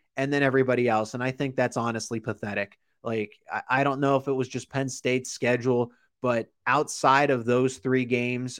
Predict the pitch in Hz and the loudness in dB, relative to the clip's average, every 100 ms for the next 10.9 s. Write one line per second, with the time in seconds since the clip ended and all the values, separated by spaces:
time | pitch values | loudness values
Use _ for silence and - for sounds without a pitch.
0 | - 131 135 151 127 - 151 139 113 123 | -2 -2 2 2 2 -2 -2 -2 -2 0
1 | 127 123 120 120 120 131 123 _ _ _ | -2 -2 2 2 4 0 -2 _ _ _
2 | 120 127 117 110 104 90 107 113 131 131 | -4 2 4 4 0 -2 -2 0 0 -2
3 | 135 127 113 117 127 120 - 120 120 120 | -2 -2 0 2 2 0 0 0 2 4
4 | 117 117 113 113 120 110 - 120 - - | 2 4 2 2 2 -2 -2 -2 -2 -4
5 | 113 117 - 120 120 117 - - 127 120 | -4 -6 -2 0 0 -4 -12 0 2 2
6 | 131 - _ _ _ _ _ 104 104 113 | 0 -6 _ _ _ _ _ -4 -4 -2
7 | 131 165 190 135 127 131 127 120 117 113 | 0 4 4 6 6 4 2 2 4 2
8 | - 110 107 107 101 104 104 - 104 - | 0 -4 -4 -4 -6 -4 -6 -6 -10 -8
9 | 104 98 104 107 110 123 131 127 120 117 | -6 -6 -4 -4 0 4 6 6 2 -2
10 | 104 - 110 101 101 101 113 107 101 | -6 -4 -6 -6 -8 -8 -4 -4 -6